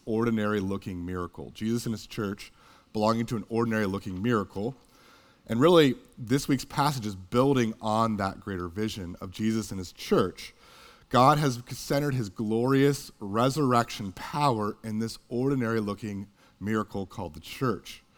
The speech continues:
But Paul in Ephesians chapter four, verses twenty-five through thirty-two, is answering an obvious objection. He's kind of continuing to answer that. We looked a little bit last two weeks ago.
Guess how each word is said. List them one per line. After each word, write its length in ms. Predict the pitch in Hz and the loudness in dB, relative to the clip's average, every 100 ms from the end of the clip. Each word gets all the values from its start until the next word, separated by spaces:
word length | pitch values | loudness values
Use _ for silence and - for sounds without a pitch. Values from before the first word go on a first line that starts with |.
| _ - - _ _ | _ -20 -20 _ _
But 160 | 120 107 | -6 -6
Paul 420 | - 135 147 151 | 0 6 8 8
in 100 | 117 | 4
Ephesians 500 | 117 - 127 120 107 | -2 2 2 2 -6
chapter 320 | - 107 - | -6 -6 -4
four, 560 | 95 - 147 143 143 139 | -10 -4 2 4 4 2
verses 260 | 117 107 104 | -2 -6 -8
twenty-five 540 | - 131 120 113 110 | -8 -4 -2 2 0
through 120 | - 95 | 0 -8
thirty-two, 880 | 113 95 90 - - 151 113 120 - - - _ _ | -6 -6 -10 -8 0 4 4 2 -4 -20 -20 _ _
is 180 | 117 - | -8 -6
answering 560 | 131 151 - 156 143 131 - | 0 2 2 0 0 0 -4
an 100 | 113 | -4
obvious 500 | 117 117 117 113 113 | 4 4 4 0 -2
objection. 480 | 95 110 98 - 82 | -4 -4 -4 -6 -12
He's 180 | 80 | -12
kind 220 | - 117 98 | -10 -8 -6
of 60 | |
continuing 420 | - - 131 127 | -8 -4 0 2
to 120 | 127 110 | 2 -2
answer 260 | 110 110 | -6 -4
that. 260 | 90 82 82 _ _ | -4 -4 -6 _ _
We 80 | 107 | -10
looked 140 | 101 104 | -6 -4
a 40 | |
little 160 | 110 117 | -2 -2
bit 140 | 110 | 0
last 300 | 101 98 - 113 - | 0 -2 -4 -16 -8
two 140 | - | -2
weeks 140 | 113 92 | -2 -4
ago. 300 | 85 71 | -10 -12